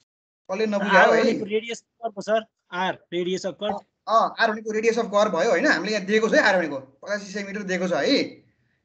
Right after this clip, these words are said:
Speaker 1: अनि
Speaker 2: हजुर
Speaker 1: length
Speaker 2: सर,
Speaker 1: of
Speaker 2: हजुर।
Speaker 1: curve निकालेँ है मैले, यो length of curve पुरै निकालेँ है, यो length of curve पुरै निकालेँ। अब हेर है, अब tangent length भन्छ, सर्भेमा तिमीलाई पढायो नि, tangent length भनेको के हो? L by two हो फर्मुला है, यो फर्मुला याद राखिरहने है।
Speaker 2: यस सर, हामीले सर्भेमा पढिसक्यौँ सर।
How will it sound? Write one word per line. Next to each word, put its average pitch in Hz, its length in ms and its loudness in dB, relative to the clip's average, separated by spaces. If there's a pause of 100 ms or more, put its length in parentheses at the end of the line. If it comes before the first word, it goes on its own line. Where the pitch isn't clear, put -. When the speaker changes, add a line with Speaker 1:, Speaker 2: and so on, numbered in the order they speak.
(200)
Speaker 1:
अनि 185 120 -4
Speaker 2:
हजुर 175 220 -4
Speaker 1:
length 196 200 2
Speaker 2:
सर, 226 40 4
Speaker 1:
of 208 80 4
Speaker 2:
हजुर। 196 140 2
Speaker 1:
curve 190 140 2
निकालेँ 180 300 4
है 269 60 0
मैले, 185 300 -4 (240)
यो 196 80 -8
length 196 260 -2
of 190 80 -10
curve 190 200 0
पुरै 202 180 -4
निकालेँ 170 340 2
है, 208 180 -2
यो 185 120 -6
length 185 200 -4
of 180 120 -2
curve 180 140 2
पुरै 196 480 -2
निकालेँ। 156 480 0 (800)
अब 180 80 -2
हेर 139 200 -2
है, 160 260 2
अब 185 440 -4 (340)
tangent 240 300 2
length 240 240 2
भन्छ, 165 120 -4
सर्भेमा 202 400 2
तिमीलाई 196 260 -4
पढायो 214 200 -2
नि, 247 80 2
tangent 208 300 -4
length 208 180 -2
भनेको 175 280 -2
के 202 60 -2
हो? 294 100 4
L 202 220 0
by 190 200 4
two 165 160 -2
हो 120 200 -6
फर्मुला 170 320 0
है, 156 140 0
यो 160 240 -4
फर्मुला 170 280 -6
याद 170 180 4
राखिरहने 147 340 -2
है। 170 360 -4 (840)
Speaker 2:
यस 151 160 -10
सर, 196 80 -4
हामीले 151 200 -2
सर्भेमा 165 320 -2
पढिसक्यौँ 143 480 -8
सर। 110 120 -20